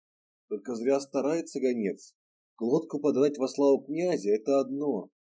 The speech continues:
а биться с племенем Измайловым — совсем другое. Никто ни свою семью, ни скарб не бросит. Крепостям мы не доверяем,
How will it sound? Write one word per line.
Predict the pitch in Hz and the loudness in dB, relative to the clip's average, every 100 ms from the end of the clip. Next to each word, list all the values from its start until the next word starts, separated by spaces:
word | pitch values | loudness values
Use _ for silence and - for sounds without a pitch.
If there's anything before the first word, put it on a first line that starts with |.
| _ - | _ -8
а | 95 | -6
биться | 120 123 120 | -6 -6 -6
с | - | -4
племенем | 127 120 117 117 113 | -2 0 0 -2 -4
Измайловым — | 107 104 131 160 156 113 90 - | -10 -4 0 2 4 2 -2 -10
совсем | - 120 - 123 113 | -4 -2 0 -4 0
другое. | 120 117 117 98 82 _ _ _ _ _ _ _ | -2 0 0 0 -2 _ _ _ _ _ _ _
Никто | 120 160 - 175 | -2 -2 0 0
ни | 170 160 | 2 0
свою | - 143 139 | 2 4 4
семью, | - 131 127 160 143 | 2 -4 0 2 2
ни | 143 | 2
скарб | 120 - 127 127 120 | -8 -6 -2 -2 -2
не | 120 | -4
бросит. | 120 127 104 - _ _ _ _ _ _ | 2 2 2 -4 _ _ _ _ _ _
Крепостям | _ 107 135 139 - 170 165 | _ -2 0 0 0 0 0
мы | 151 | -2
не | 151 | -2
доверяем, | 139 143 151 143 104 90 | 4 4 6 4 2 -2